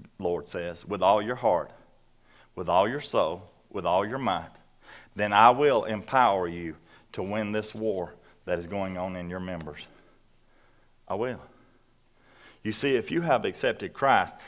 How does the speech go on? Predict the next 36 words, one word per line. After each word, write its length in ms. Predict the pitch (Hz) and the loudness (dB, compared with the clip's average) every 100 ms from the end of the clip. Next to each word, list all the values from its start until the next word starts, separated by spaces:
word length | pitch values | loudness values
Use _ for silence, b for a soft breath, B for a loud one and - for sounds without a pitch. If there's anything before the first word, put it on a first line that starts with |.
| B - | B -4
then 180 | 110 113 | 0 0
you 120 | 117 | -2
have 220 | 113 95 | -2 0
already 380 | 104 120 120 127 | 0 0 -2 -4
won. 400 | 135 156 90 82 - _ _ _ _ _ _ b b b - | -4 -6 -6 -10 -18 _ _ _ _ _ _ b b b -6
But 140 | 98 | -2
that 180 | 110 120 | 0 2
doesn't 320 | 117 107 101 | 0 -2 -6
mean 220 | 127 123 | -6 -6
that 100 | 85 | -8
Satan's 320 | - 117 92 90 | -4 -4 -4 -10
gonna 340 | 107 95 90 | -8 -8 -2
let 240 | 104 98 | -2 -2
you 60 | - | -6
go 180 | 98 107 | -4 -4
without 320 | 90 90 90 | -2 -2 -4
a 40 | 85 | -4
fight. 460 | - 120 113 - - _ _ b b b | -6 -6 -8 -18 -20 _ _ b b b
Didn't 260 | 113 90 | 0 0
Pharaoh 520 | - 120 110 113 104 - - - | 0 2 4 2 0 -4 -18 -10
pursue 500 | 98 - 120 113 - - - _ _ _ - | -8 -4 -2 -2 -6 -18 -20 _ _ _ -4
Israel 440 | 113 113 117 110 | -2 0 2 2
into 260 | 110 110 104 | 0 -2 -4
the 100 | 98 | -2
Red 260 | 104 107 104 | -2 -2 -4
Sea? 300 | 120 123 143 - b b b - | -8 -6 -8 -20 b b b -8
He 100 | 110 | -6
pursued, 520 | 123 113 170 180 107 | -4 -2 0 -2 0
didn't 240 | 113 104 | -2 -2
he? 100 | 87 - _ _ _ _ b b | -8 -16 _ _ _ _ b b
But 160 | 110 98 | -4 6
God 360 | 120 135 - - | 10 10 8 -6
consumed 640 | 139 - 196 175 131 - - _ _ b b b b | -6 2 2 2 -4 -8 -18 _ _ b b b b
the, 440 | 120 120 147 - 143 | 0 0 -2 2 6
Israel's 420 | 143 135 147 131 | 6 8 4 4
enemies 440 | 196 165 87 - | 0 0 -6 -10